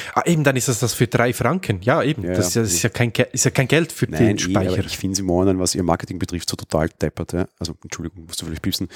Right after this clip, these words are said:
Speaker 2: Aber das ist genauso wie diese tausend Dollar Fußgeschichte. Das ist einfach ungeschickt verkauft, ja.
Speaker 1: Mhm.
Speaker 2: Also, groß gratis und im Kleingedruckten steht nachher zweihundert Gigabyte Account vorausgesetzt. Dann sag halt doch gleich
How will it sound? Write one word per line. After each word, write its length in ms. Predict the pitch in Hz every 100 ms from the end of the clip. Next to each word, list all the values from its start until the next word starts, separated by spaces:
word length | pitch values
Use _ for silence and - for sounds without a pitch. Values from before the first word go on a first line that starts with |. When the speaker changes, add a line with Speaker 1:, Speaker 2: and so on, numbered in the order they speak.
| - - - - -
Speaker 2:
Aber 140 | 98
das 120 | 98
ist 100 | -
genauso 340 | - 98 104 107
wie 40 |
diese 240 | 104 104 101
tausend 360 | 95 92 101
Dollar 200 | 98 104
Fußgeschichte. 540 | - 107 - - - -
Das 120 | 85
ist 120 | 90
einfach 240 | 87 - -
ungeschickt 500 | 113 113 - 107 -
verkauft, 600 | - - - 87 - -
ja. 160 | 85 95 _ _ _ _ - - -
Speaker 1:
Mhm. 340 | 123 85 120 139 -
Speaker 2:
Also, 180 | - 107 - _ _
groß 340 | - 101 107 -
gratis 560 | - 101 117 95 85
und 140 | - 101
im 80 | 101
Kleingedruckten 520 | 95 98 104 101 -
steht 220 | - 95
nachher 240 | 95 -
zweihundert 400 | - 92 92 95
Gigabyte 320 | - 101 90 85
Account 280 | - 87
vorausgesetzt. 560 | - 85 82 - 87 -
Dann 140 | 92
sag 380 | 95 92 95 -
halt 200 | 98 98 -
doch 260 | 101 -
gleich 400 | - 82 95 92